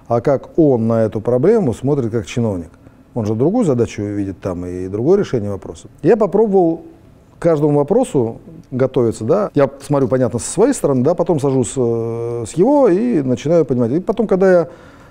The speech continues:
э, с такой подготовкой выходил на разговор, у меня вообще, у меня просто, я, я абсолютно чётко понимал, мы разговаривали на одном языке. Есть чиновники, которые, э, тоже эту работу делают, и они заранее садятся в кресло бизнесмена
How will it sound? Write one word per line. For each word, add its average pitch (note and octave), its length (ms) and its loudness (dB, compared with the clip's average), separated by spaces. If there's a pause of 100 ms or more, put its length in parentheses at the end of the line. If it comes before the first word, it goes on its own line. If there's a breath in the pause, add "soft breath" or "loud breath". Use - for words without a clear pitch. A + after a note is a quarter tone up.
(200 loud breath)
э, A2+ 120 0
с - 60 -10
такой D#3 240 0
подготовкой C#3+ 640 0
выходил B2+ 540 2
на B2 180 2
разговор, F3 680 2
у A#2 380 -2
меня A#2+ 240 2
вообще, A#2 360 0
у G#2+ 80 2
меня A2 140 -2
просто, G#2+ 340 -6
я, A2 160 0
я A2 140 2
абсолютно A#2+ 400 0
чётко - 260 -6
понимал, D3 240 2
мы A#2+ 80 2
разговаривали A2+ 440 2
на A#2 60 2
одном A2 200 0
языке. C3 400 -2 (220 loud breath)
Есть A#2+ 180 0
чиновники, A#2+ 480 0
которые, A2 500 2 (920 loud breath)
э, G#2 420 -6 (220)
тоже D#3 220 2
эту D#3 100 0
работу G3 300 2
делают, F#3+ 380 4 (1160)
и D3 80 4
они D#3 320 4 (240)
заранее C3+ 420 4
садятся B2 580 2
в G2 80 -8
кресло A2 840 0
бизнесмена A#2 640 -2